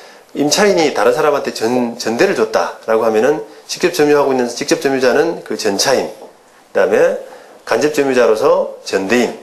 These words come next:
그죠? 이렇게 되는 관계인데, 그러다 보니까 이 간접 점유라는 것이 간접 점유자가, 간접 점유자가 권리를 가진 상태에서 그게 다른 사람한테 이렇게, "어, 너 점유, 내 대신 점유 좀 해줘. 나를 위해서 점유 좀 해줘."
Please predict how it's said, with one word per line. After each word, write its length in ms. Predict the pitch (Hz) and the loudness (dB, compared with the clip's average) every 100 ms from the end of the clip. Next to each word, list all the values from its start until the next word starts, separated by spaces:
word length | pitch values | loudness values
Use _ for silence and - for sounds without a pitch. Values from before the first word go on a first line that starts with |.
| - | -16
그죠? 180 | - 87 - - - | -8 -4 -2 -2 -2
이렇게 320 | 170 190 165 | -4 0 0
되는 220 | - 113 117 | 2 0 0
관계인데, 560 | 120 110 92 104 80 | 0 0 0 0 0
그러다 220 | - 170 147 | 2 2 2
보니까 520 | 135 113 143 151 - - - - | 0 0 0 0 -2 -10 -18 -12
이 80 | 127 | -6
간접 320 | 113 127 - | -2 0 0
점유라는 420 | 165 156 147 120 | 0 2 2 2
것이 460 | 110 98 123 90 76 - - - - - - - - - - | 0 0 0 0 -4 -10 -20 -20 -20 -20 -20 -20 -20 -20 -8
간접 380 | - 98 208 214 | 0 2 2 2
점유자가, 960 | 185 196 202 160 151 151 175 190 196 - - - 494 523 - - - - - - - | 2 2 2 2 2 2 2 2 -2 -6 -16 -14 -10 -10 -12 -16 -20 -20 -20 -14 -2
간접 280 | 127 147 | 0 0
점유자가 500 | - 175 165 151 160 | 0 0 4 4 2
권리를 300 | - 185 170 | 0 0 0
가진 260 | 147 165 180 | 2 0 0
상태에서 680 | 151 120 131 123 151 196 196 | 0 0 0 2 4 4 2
그게 480 | 131 151 135 - - | 2 2 2 0 -2
다른 200 | 117 127 | 0 2
사람한테 420 | 151 143 127 127 | 2 0 0 -2
이렇게, 340 | 117 117 - 117 | -6 -2 -2 0
"어, 140 | 123 | 0
너 140 | 113 120 | 0 -2
점유, 300 | 123 131 123 | -2 -4 -2
내 120 | 117 | -2
대신 240 | 120 - 123 | 0 -2 -4
점유 200 | 120 123 | -2 -2
좀 140 | 110 | 0
해줘. 400 | 104 107 104 - | 0 2 2 2
나를 240 | 92 110 120 | -2 0 0
위해서 160 | 113 | -2
점유 200 | 113 120 | -4 -4
좀 140 | 117 104 | -4 -2
해줘." 500 | 107 101 104 - | 0 2 2 2